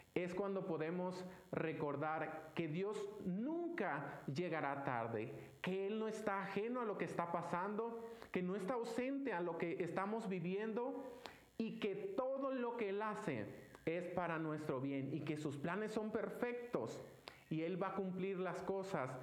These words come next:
a su tiempo, al tiempo que Él ha marcado. Isaías cuarenta y uno cuatro dice, "Yo soy el único Dios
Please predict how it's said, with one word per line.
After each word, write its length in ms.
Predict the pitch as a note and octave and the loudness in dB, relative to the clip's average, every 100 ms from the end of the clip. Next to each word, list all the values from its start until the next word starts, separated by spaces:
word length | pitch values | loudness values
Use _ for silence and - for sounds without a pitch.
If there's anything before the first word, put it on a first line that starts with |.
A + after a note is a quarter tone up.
| - - - | -10 -14 -2
a 120 | D#3+ | -2
su 280 | D3+ G3 F#3 | 0 -2 0
tiempo, 420 | F#3 E3 D3 C#3+ | 0 0 0 2
al 200 | B2 C3 | 2 2
tiempo 340 | C3+ D3 D#3 D3 | 0 0 0 0
que 100 | D3 | 0
Él 100 | C#3+ | 0
ha 60 | |
marcado. 640 | C3+ A#2+ B2 B2+ A2 G2 F#2+ - - - - - | 0 0 0 0 2 0 -4 -10 -16 -18 -18 -4
Isaías 540 | E3+ - D3 D#3+ F#3 F#3 | -2 0 2 2 0 0
cuarenta 420 | F#3 E3 D#3 D#3 D3 | 2 2 0 2 2
y 80 | |
uno 640 | E3+ F3+ F#3 F3+ F#3 - - | 2 0 0 -2 -4 -8 -4
cuatro 840 | - G#3 G#3+ F#3+ E3 C#3+ C#3 - - - - - | -2 0 0 0 0 0 -2 -8 -10 -16 -8 -4
dice, 460 | F#3 G3+ F#3 C#3+ C3+ C3+ - - - - - | -2 0 0 0 -2 -6 -10 -16 -20 -20 -10
"Yo 220 | C3+ E3 A#3 | -4 -2 0
soy 320 | A#3 C4+ C4 | 0 0 0
el 180 | A#3+ G#3+ | 0 0
único 380 | A#3+ C4 C4 A3+ | 0 0 0 0
Dios 420 | A3 G3+ C#3 C3+ | 0 0 0 -2